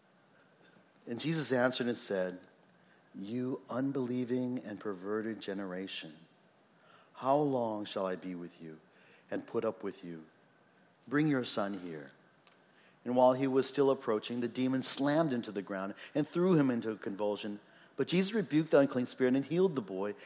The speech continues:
and gave him back to his father. And they were all amazed at the greatness of God. Jesus' response here clearly conveys a, a great disappointment. You could read it in many different ways. Maybe he was angry. Maybe he was sorrowful as he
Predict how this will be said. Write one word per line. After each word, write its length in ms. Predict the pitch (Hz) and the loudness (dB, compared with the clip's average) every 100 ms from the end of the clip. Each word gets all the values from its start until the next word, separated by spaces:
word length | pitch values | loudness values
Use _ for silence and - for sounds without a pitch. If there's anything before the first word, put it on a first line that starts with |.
| - | -8
and 120 | 143 131 | -4 0
gave 160 | 165 | 2
him 100 | 185 | 2
back 220 | 117 107 | 2 0
to 80 | - | 0
his 100 | 123 | 0
father. 480 | - 147 151 120 92 - - _ _ _ _ _ _ - | 2 4 4 2 -2 -10 -20 _ _ _ _ _ _ -8
And 80 | 110 | -4
they 60 | |
were 100 | 107 | -2
all 400 | 92 113 139 139 | 0 4 6 6
amazed 440 | 123 120 104 92 92 | 2 -2 -6 -6 -8
at 60 | |
the 80 | 98 | -8
greatness 420 | 95 101 90 87 | -6 -6 -6 -10
of 40 | 85 | -6
God. 380 | 95 92 85 82 85 _ _ _ _ _ _ _ _ - - - | -4 -4 -6 -10 -18 _ _ _ _ _ _ _ _ -20 -20 -2
Jesus' 320 | 196 247 180 | 4 6 6
response 540 | 139 - 160 151 139 | 2 4 8 8 8
here 160 | 135 131 | 6 6
clearly 340 | - 196 214 | 10 12 12
conveys 540 | - 143 127 160 139 113 | 10 6 8 8 8 6
a, 100 | 107 - - | 2 -2 -2
a 80 | 117 | -2
great 480 | 110 127 147 185 - | 2 8 8 8 0
disappointment. 760 | 135 135 - 127 117 104 87 - - _ _ _ - _ | -4 -4 0 0 2 -2 -8 -14 -20 _ _ _ -20 _
You 80 | 180 | 2
could 160 | 165 127 | 4 6
read 160 | 170 | 6
it 40 | 156 | 6
in 120 | 131 | 6
many 180 | 127 120 | 4 2
different 280 | 117 113 | -2 -2
ways. 500 | 110 113 123 143 - - - - - | 2 4 4 2 -2 -14 -20 -14 0
Maybe 220 | 139 139 | 4 4
he 80 | 135 | 2
was 180 | 120 - | 0 0
angry. 580 | 113 147 139 160 185 180 - - - _ - | 2 4 6 4 4 -2 -8 -20 -20 _ -10
Maybe 300 | - 208 196 | -4 -4 -2
he 80 | 208 | -2
was 140 | 196 | -2
sorrowful 720 | - 139 143 131 - 92 80 | 2 6 8 8 2 -6 -4
as 120 | 95 101 | -8 -8
he 180 | 92 | -8